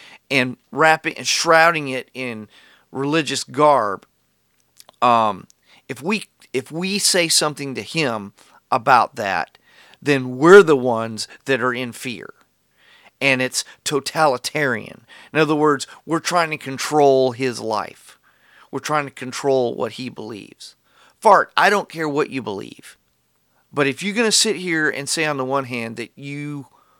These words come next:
follow the universal Christ, Christ,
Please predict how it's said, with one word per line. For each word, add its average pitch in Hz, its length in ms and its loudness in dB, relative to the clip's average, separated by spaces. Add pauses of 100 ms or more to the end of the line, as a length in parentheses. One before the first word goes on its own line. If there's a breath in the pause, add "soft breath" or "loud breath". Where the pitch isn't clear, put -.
(100)
follow 151 400 6
the 123 200 -6 (140 soft breath)
universal 135 760 -4
Christ, - 640 -2 (760 soft breath)
Christ, 123 520 0